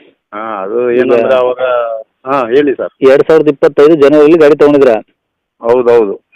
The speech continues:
Speaker 2: ಓಕೆ, ಓನರ್ ನೀವೇ ಅಲ್ವಾ, ಸಿಂಗಲ್ ಓನರು?
Speaker 1: ಸರ್, ನಾನೇ ಓನರು.
Speaker 2: ಹ್ಮ್.
Speaker 1: ಮನೆ ಕಡೆ ತರಕಾರಿ ಹಾಕಿ ಹಂಗೆ ನಿಂದ್ರಿಸ್ಬಿಟ್ಟಿನಿ ಗಾಡಿ. ಇವಾಗ ನಾನು ಜಾಬ್ ಮಾಡ್ತಾ ಇದ್ದೀನಿ.
Speaker 2: ಓಕೆ, ಓಕೆ.
Speaker 1: ಆ, ಗಾಡಿ ಹದಿನೆಂಟು, ಹದಿನಾರು ನೂರು ಕಿಲೋಮೀಟರ್ ಜಾಸ್ತಿ ಓಡಿಲ್ಲ. ಅದೇ ನೀವು ಕಿಲೋಮೀಟರ್ ಕೂಡ ಕಳ್ಸಿನಲ್ರಿ.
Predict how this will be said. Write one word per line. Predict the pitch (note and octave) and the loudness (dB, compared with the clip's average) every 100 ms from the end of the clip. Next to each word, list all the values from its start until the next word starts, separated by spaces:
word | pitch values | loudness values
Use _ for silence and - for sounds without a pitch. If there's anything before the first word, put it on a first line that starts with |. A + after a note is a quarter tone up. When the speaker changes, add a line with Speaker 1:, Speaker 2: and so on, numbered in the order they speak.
| - | -10
Speaker 2:
ಓಕೆ, | A#2 B2 | -6 0
ಓನರ್ | B2 D3+ D3+ | 2 2 2
ನೀವೇ | D3 D#3 | 2 2
ಅಲ್ವಾ, | C#3+ C3 | 4 2
ಸಿಂಗಲ್ | - D3+ C#3+ | 0 0 2
ಓನರು? | C3+ B2 D#3+ C3 F#2+ _ _ _ _ - | 2 2 0 0 -6 _ _ _ _ -2
Speaker 1:
ಸರ್, | D#3+ D#3+ | -2 0
ನಾನೇ | C3+ D#3 F#3 | -2 -2 -2
ಓನರು. | F3 D#3 E3 E3 D3 C3+ A2+ | 0 0 0 -2 -2 -4 -6
Speaker 2:
ಹ್ಮ್. | - _ _ C3 A#2+ | -10 _ _ -14 -6
Speaker 1:
ಮನೆ | B2+ E3 E3 | -2 -2 -4
ಕಡೆ | E3 D3+ E3+ | -2 -2 -2
ತರಕಾರಿ | - C3+ C#3+ D#3+ D3+ | -4 -6 -2 -2 -2
ಹಾಕಿ | C3+ - | -4 -2
ಹಂಗೆ | D3 D3 D#3+ | -2 0 0
ನಿಂದ್ರಿಸ್ಬಿಟ್ಟಿನಿ | D3+ D#3+ E3+ D#3+ D#3 D3 C3 A2+ | 0 0 -2 -4 -6 -6 -4 -2
ಗಾಡಿ. | B2 B2 | -2 -2
ಇವಾಗ | A#2+ B2 | -4 -2
ನಾನು | D#3+ E3 C#3 | -2 -2 -6
ಜಾಬ್ | A#2+ C#3+ C#3 | -4 -4 -4
ಮಾಡ್ತಾ | C3+ C3 A#2+ | -6 -4 -4
ಇದ್ದೀನಿ. | G#2+ G2 F#2 A#2+ D#3 | -4 -8 -8 -6 -6
Speaker 2:
ಓಕೆ, | - - G#2+ A2 | -8 -18 -14 -10
ಓಕೆ. | G2+ F2+ G2+ G2 _ _ _ _ _ - | -10 -12 -16 -20 _ _ _ _ _ -18
Speaker 1:
ಆ, | G#2 A2 G2+ F#2 F#2 F#2 E2 | -14 -10 -8 -6 -6 -8 -6
ಗಾಡಿ | G#2+ C#3 D3 D3 C#3 C3 A#2+ | -2 -2 -4 -6 -2 0 0
ಹದಿನೆಂಟು, | A2+ - C#3+ D3 C3+ | -2 -2 -2 0 -4
ಹದಿನಾರು | A#2+ D3 D3+ | -4 -4 -4
ನೂರು | C#3 D#3 C#3 - - | -6 -8 -8 -8 -6
ಕಿಲೋಮೀಟರ್ | - C3 D3 D#3+ D#3 D3+ C3 | -4 -2 -2 -2 -2 -4 0
ಜಾಸ್ತಿ | B2+ C#3 D#3 | -2 -2 -2
ಓಡಿಲ್ಲ. | C#3+ D3 D3 B2 | 0 0 0 0
ಅದೇ | B2 D3 | 0 0
ನೀವು | C3+ | -2
ಕಿಲೋಮೀಟರ್ | - D#3 F3 D#3 | 0 0 0 -4
ಕೂಡ | D3+ D3+ | -6 -6
ಕಳ್ಸಿನಲ್ರಿ. | C#3 C3 D3+ C#3 A2 | -6 -4 -2 -2 -2